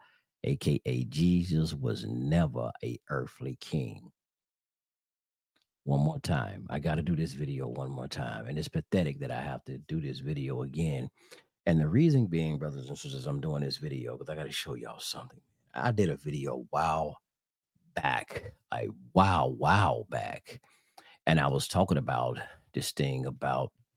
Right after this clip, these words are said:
um, let me see here. How is it that,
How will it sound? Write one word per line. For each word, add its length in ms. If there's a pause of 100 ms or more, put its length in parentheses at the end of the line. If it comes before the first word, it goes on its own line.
(680)
um, 680 (1040)
let 120
me 40
see 200
here. 200
How 360
is 300
it 200
that, 320